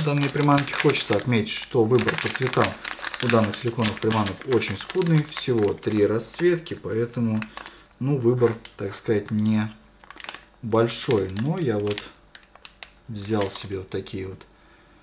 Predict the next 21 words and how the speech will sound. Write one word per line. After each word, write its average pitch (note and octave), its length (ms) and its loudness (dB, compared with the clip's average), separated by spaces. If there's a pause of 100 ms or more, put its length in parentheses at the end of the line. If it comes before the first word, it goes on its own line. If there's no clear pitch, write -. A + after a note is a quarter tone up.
(220)
приманки D#3+ 420 2
в G#2+ 180 -2
данной G2+ 300 2
цвете. C#3+ 480 -2
Даже G#2+ 460 0 (140)
не G2 180 -8
скажу, G2 400 -2 (100)
на F#2+ 100 -6
что - 220 -6
похожий. D#3 640 2 (1500)
Цвет B2 440 2 (260)
серенький C#3 760 4
с - 360 -2 (120)
множеством A2+ 540 2
вкраплений G#2+ 680 2 (880)
голубых G#2 800 2 (380)
точек. G2+ 420 0 (320)
Не E3 120 4
очень G2+ 360 4 (100)
удобная G#2+ 400 4
упаковка. C#3 720 0